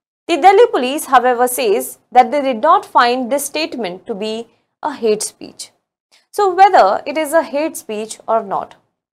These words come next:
what is this case? Let us understand in bit of a detail. But before that, we have a request for you, our audience. Speaking truth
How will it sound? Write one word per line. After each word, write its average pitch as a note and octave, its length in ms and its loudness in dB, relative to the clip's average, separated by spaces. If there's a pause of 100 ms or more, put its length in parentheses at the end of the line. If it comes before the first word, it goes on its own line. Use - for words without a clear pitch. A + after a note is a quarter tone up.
what D4 440 0
is C#4 180 -6
this B3 220 -6
case? - 360 -12 (120)
Let C#4+ 180 -2
us F#4 120 -4
understand C4+ 600 -6
in A#3+ 280 -8
bit G#3+ 120 -4
of G3+ 140 -6
a G3+ 60 -10
detail. A3 440 -10 (420)
But A#3 160 -2
before C4 320 -2
that, A#3+ 300 4 (140)
we C#4+ 160 -6
have C4+ 220 -4
a C4 60 -2
request A3 400 -6
for - 80 -14
you, - 240 -12 (580)
our G#3 200 0
audience. F#3 600 -4 (560)
Speaking F4 540 -14
truth D4+ 380 -8